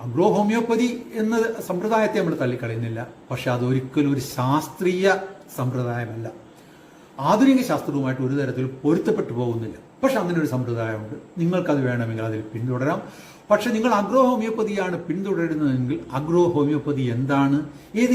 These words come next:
രീതിയിലാണ് അത് പ്രവർത്തിക്കുന്നത്, എൻ്റെ ഭാഗത്ത് നിന്ന്, അതായത് ഒരു കൃഷിക്കാരൻ്റെ ഭാഗത്ത് നിന്ന് എന്തൊക്കെ തരത്തിലുള്ള പ്രവർത്തനങ്ങൾ അതിന് വേണം എന്നൊക്കെ മനസ്സിലാക്കിയിട്ട് അത്യാവശ്യമായിട്ടുള്ള, ആ, കാര്യങ്ങളൊക്കെ ഉൾക്കൊണ്ട് അതിനനുസരിച്ച് പ്രവർത്തിക്കാൻ തയ്യാറാണെങ്കിൽ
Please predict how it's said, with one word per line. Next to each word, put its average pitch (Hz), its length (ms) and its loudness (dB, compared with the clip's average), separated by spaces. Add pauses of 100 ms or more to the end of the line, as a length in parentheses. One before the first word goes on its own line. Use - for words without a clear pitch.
രീതിയിലാണ് 139 440 2
അത് 113 80 -6 (100)
പ്രവർത്തിക്കുന്നത്, 147 640 -2 (920)
എൻ്റെ 226 300 4
ഭാഗത്ത് 156 240 4
നിന്ന്, 120 120 -4
അതായത് 165 200 0
ഒരു 202 140 -6
കൃഷിക്കാരൻ്റെ 240 520 -2
ഭാഗത്ത് 143 180 0
നിന്ന് 135 180 2
എന്തൊക്കെ 160 280 -2
തരത്തിലുള്ള 123 360 -4
പ്രവർത്തനങ്ങൾ 113 440 -4 (160)
അതിന് 117 180 -4 (100)
വേണം 147 220 4 (580)
എന്നൊക്കെ 214 340 -2
മനസ്സിലാക്കിയിട്ട് 110 600 -10 (1160)
അത്യാവശ്യമായിട്ടുള്ള, 175 1120 2 (720)
ആ, 131 40 -2 (300)
കാര്യങ്ങളൊക്കെ 127 500 0 (100)
ഉൾക്കൊണ്ട് 120 440 0 (800)
അതിനനുസരിച്ച് 220 720 2
പ്രവർത്തിക്കാൻ 127 460 -2
തയ്യാറാണെങ്കിൽ 107 560 -8